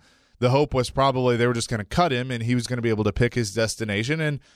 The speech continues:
possibly get a chance to start again somewhere. Wasn't likely, but you never know. That didn't happen. He was traded, so he didn't have a choice.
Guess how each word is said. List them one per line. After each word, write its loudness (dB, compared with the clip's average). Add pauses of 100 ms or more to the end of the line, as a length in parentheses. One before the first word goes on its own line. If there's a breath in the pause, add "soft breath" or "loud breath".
(120)
possibly 0
get -4
a -6
chance -6
to -6
start 2
again -6
somewhere. -4 (1160)
Wasn't 0
likely, -2
but -2
you -4
never -2
know. -4 (1000)
That 2
didn't -2
happen. 0
He 0
was 0
traded, 0
so 0
he 0
didn't 0
have -2
a 0
choice. -4